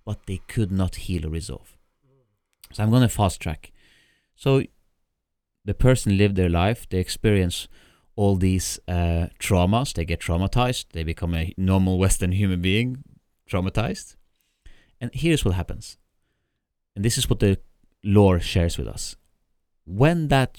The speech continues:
human being who has been reincarnated grows up, becomes an adult, becomes old, and comes to their deathbed, this is where the cosmology is important.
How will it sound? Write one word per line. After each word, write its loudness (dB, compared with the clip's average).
human 2
being 4
who -4
has -4
been 0
reincarnated -2
grows 2
up, -6
becomes 0
an 4
adult, 0
becomes 0
old, 0
and -6
comes -4
to -4
their -2
deathbed, -8
this -8
is -6
where 2
the 2
cosmology -2
is -6
important. -8